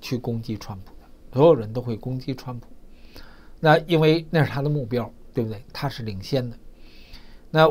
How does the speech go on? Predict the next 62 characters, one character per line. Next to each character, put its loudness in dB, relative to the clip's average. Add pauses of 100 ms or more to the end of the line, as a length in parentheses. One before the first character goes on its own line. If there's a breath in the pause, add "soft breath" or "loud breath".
我， 6 (160)
我， -2 (120)
我 6
跟 4
大 10
家 10
解 -4
释， -8
我 -6
说 -4
他 -4
们 -2
会 0
分 -4
化 -8
川 -6
普 -12
的 -14 (680 soft breath)
民 -2
意 0
调 2
查， -16 (640 soft breath)
他 2
的 6
原 6
因 4
是 -2
因 -2
为 -8 (240)
一 0
开 2
始 -4
川 -2
普 -10
一 -4
直 -6
是 -6
在 -10
上 -10
面， -20 (340 soft breath)
别 6
人 6
都 2
没 -4
有 -2
竞 -8
选 -14
嘛， -12 (760 soft breath)
没 2
有 4
参 -4
选 -12 (100)
嘛， -20 (420 soft breath)
所 4
以 6
当 8
大 8
家 12
进 4
来 2
参 0
选 -4